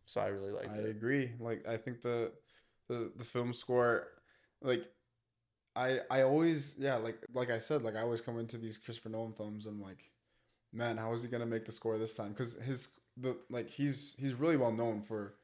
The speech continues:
Speaker 1: Mm.
Speaker 2: for his amaz-, the amazing score that he puts into his films.
Speaker 1: Mm-hmm.
Speaker 2: And, and so just hearing that and throughout the film and just seeing it build up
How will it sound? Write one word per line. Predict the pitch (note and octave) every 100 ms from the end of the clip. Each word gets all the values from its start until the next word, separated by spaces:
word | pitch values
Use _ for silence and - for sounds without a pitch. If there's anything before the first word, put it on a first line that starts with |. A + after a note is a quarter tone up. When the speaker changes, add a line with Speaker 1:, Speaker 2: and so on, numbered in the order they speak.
| -
Speaker 1:
Mm. | B2 A2+ G#2
Speaker 2:
for | B2 G#2+ F2+
his | A#2 A2 -
amaz-, | A2 A2 A#2+ A#2 A2+
the | A#2
amazing | A2+ A#2+ A#2 G#2
score | - A2+ A#2+ G2+ F#2
that | F2+
he | F#2+
puts | G2 -
into | F#2+ F#2+ F#2+
his | F2+ F#2
films. | - G#2+ F#2 E2 - A2
Speaker 1:
Mm-hmm. | G#2+ G2+ G#2 - _
Speaker 2:
And, | F2 G2 F#2+ E2+ - _ _ _
and | G#2+ G2+
so | A2 G2 F#2 -
just | A2 G#2
hearing | - A2 G#2+ G#2 G2+
that | F#2+ E2+ - -
and | G#2 G#2 -
throughout | C#3 B2 A2+
the | A2
film | G2 B2 B2 A2+ G#2 -
and | A2
just | G#2+ G2+ - _ _ _
seeing | - C3 B2 A#2+
it | G#2 G#2
build | A#2 A2 A2
up | A2 G2